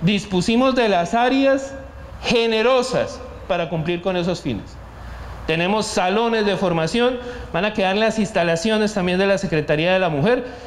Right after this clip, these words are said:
y va a quedar toda la implementación de la ruta bajo todos los protocolos, conf-, protocolos confesionales, discrecionales,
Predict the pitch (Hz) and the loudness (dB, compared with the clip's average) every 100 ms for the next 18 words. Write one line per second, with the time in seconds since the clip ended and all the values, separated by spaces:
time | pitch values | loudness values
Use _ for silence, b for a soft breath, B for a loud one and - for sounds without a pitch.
0 | B 160 190 208 247 247 240 254 247 254 | B -2 0 2 0 2 2 2 0 2
1 | 269 269 247 208 190 160 170 214 240 254 | 4 4 2 0 0 0 0 0 2 2
2 | 190 226 285 262 202 175 165 226 247 240 | 2 2 2 4 2 0 0 2 2 2
3 | 220 240 185 175 160 - 214 220 220 220 | 0 0 -2 0 -2 0 2 4 2 0
4 | 202 175 - - 190 180 170 - 208 220 | -2 -2 -2 -4 0 0 0 0 0 2
5 | 220 220 196 175 180 - 160 202 214 208 | 0 0 -2 0 -2 0 2 2 2 0
6 | 202 180 170 151 156 175 196 208 | -2 -4 -4 -4 0 0 2 0